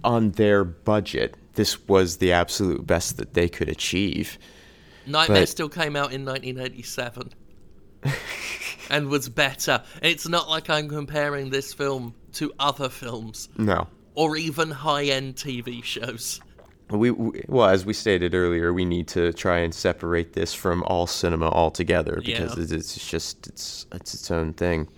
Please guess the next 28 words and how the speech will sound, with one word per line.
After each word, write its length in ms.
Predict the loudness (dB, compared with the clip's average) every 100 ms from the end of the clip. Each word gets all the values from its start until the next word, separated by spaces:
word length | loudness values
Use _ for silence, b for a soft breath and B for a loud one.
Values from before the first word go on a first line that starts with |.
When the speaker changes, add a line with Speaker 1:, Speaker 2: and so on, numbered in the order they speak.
| B B B
Speaker 2:
If 120 | -4
you 80 | 0
don't 180 | 0 2
have 240 | 0 0
budget, 460 | 2 2 0 -6 -8
there's 160 | -8 -4
a 80 | -2
lot 220 | -2 -4
you 60 | -6
can 180 | -6
do 180 | -2 -2 -4
with 100 | -6
imagination, 880 | -6 -8 -8 -12 -12 -12 -12 -14 -18 b -20
provided 720 | -14 -12 -2 2 2 0 -2 -2
you 80 |
have 300 | 0 2 0
it. 220 | -4 -14 -18 -20 -20 -8 0
Speaker 1:
Mm-hmm. 800 | 2 4 4 2 -2 0 2 4
Mm, 40 |
I 60 | 6
mean, 200 | 6 6
you 100 | 4
know, 80 | 4
there, 180 | 2 0 B B B B B B -20 -4
I 160 | 2 4
just 420 | 4 2 0 -4
watched 400 | 0 0 0 -2 2
the, 400 | 4 4 2